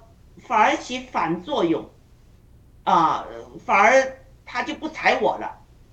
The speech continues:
现在以前我带查经的很多的人都不睬我了，因为我和他们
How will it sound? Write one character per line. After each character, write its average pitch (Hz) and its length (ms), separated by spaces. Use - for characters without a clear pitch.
现 262 260
在 262 160
以 202 220
前 226 300
我 196 140
带 185 120
查 202 320
经 254 220
的 240 120
很 202 280
多 262 180
的 247 140
人 214 460
都 294 80
不 285 160
睬 226 320
我 143 160
了， 156 100
因 233 140
为 262 100
我 185 220
和 185 160
他 220 120
们 226 200